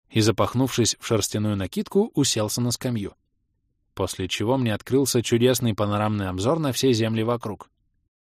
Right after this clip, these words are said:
На далекую сверкающую змею русла реки Элирны, на два столь разных растения, растущих на вершине. Упершись локтями в колени,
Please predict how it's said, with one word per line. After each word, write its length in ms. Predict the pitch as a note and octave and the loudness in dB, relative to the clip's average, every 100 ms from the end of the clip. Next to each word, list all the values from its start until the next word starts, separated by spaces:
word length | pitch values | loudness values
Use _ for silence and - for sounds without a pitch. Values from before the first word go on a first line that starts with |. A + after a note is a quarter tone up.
| _ _ - | _ _ -6
На 120 | A2 | 2
далекую 420 | A#2+ F#3+ A3+ E3+ | 6 6 6 6
сверкающую 760 | C#3 C3 B2+ C#3+ C#3 B2 B2 A#2 | 6 4 4 4 4 4 4 4
змею 380 | G#2+ A2 A#2 A2 | 2 2 4 4
русла 260 | A#2+ - | 2 2
реки 340 | G#2 G2 A2 A#2 | -2 0 -2 -2
Элирны, 520 | A2+ F#2+ A#2+ E3+ E3+ - _ _ _ - | -2 0 0 0 -4 -8 _ _ _ -2
на 120 | A#2 | 2
два 200 | C3+ G3 | 4 4
столь 220 | - C#3 | 4 4
разных 380 | C3 D3 C#3+ - | 4 2 0 0
растения, 520 | A2+ - E3+ F3+ E3 | 0 0 -2 0 0
растущих 560 | C#3 A#2 A2+ G#2 A2 - | -2 -2 -4 -6 -6 -6
на 60 | |
вершине. 560 | A2+ A#2+ - G#2 F2 - _ _ _ _ _ _ _ | -4 -4 -6 -10 -12 -18 _ _ _ _ _ _ _
Упершись 600 | G2+ F#2+ A#2+ A#2 A#2 - - | -2 2 2 4 0 0 0
локтями 480 | G#2+ G2 - F#2+ F2 | 0 0 -2 -4 -6
в 80 | |
колени, 480 | - F2 F2 A2+ F3 | -8 -6 -4 -4 -6